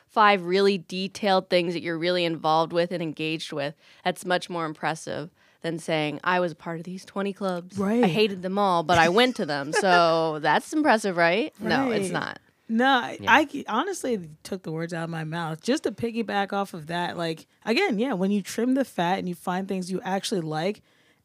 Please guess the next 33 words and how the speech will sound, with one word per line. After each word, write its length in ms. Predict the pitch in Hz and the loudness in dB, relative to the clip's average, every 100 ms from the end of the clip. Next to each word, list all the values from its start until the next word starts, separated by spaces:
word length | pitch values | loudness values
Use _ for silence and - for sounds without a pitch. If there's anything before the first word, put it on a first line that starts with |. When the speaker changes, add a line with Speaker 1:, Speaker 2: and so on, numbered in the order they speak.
| _ - | _ 2
Speaker 2:
it'll 220 | 220 240 | 6 6
just 240 | 233 220 | 4 -2
show 420 | - - 202 190 | -2 -2 0 2
in 120 | 214 202 | 2 2
what 160 | 196 | 2
you're 100 | 185 | 2
doing 300 | 170 175 208 | 2 0 0
and 100 | 190 | -2
people 360 | - 220 277 277 | -6 -8 -4 -4
will 100 | 254 | -2
start 340 | - - 202 | -4 0 0
to 80 | 202 | -2
take 220 | 175 185 151 | -4 -4 -4
notice 380 | 156 170 156 | -2 -2 -2
of 160 | 156 139 | -6 -8
it. 180 | 143 160 | -8 -4
'Cause 260 | 196 180 180 | -2 -2 -2
I 120 | 202 | 0
think 180 | 214 226 | 2 2
when 120 | 208 | 2
I 120 | 196 190 | 2 0
was 120 | 180 | -2
doing 340 | 190 190 180 | -2 -2 -2
my 200 | 170 185 | -4 -4
club, 440 | 185 - 160 160 160 _ _ - | -6 -6 -4 -4 -8 _ _ -10
I 140 | 175 | -4
really 280 | 170 156 165 | -2 0 2
liked 260 | 202 208 185 | 2 0 -2
Weekly. 420 | 277 - 170 139 | -6 -2 -4 -4
And, 180 | 170 175 | -6 -6
like, 200 | 180 180 | -6 -2
my 180 | 190 180 | -2 -2
pr-, 160 | - | -6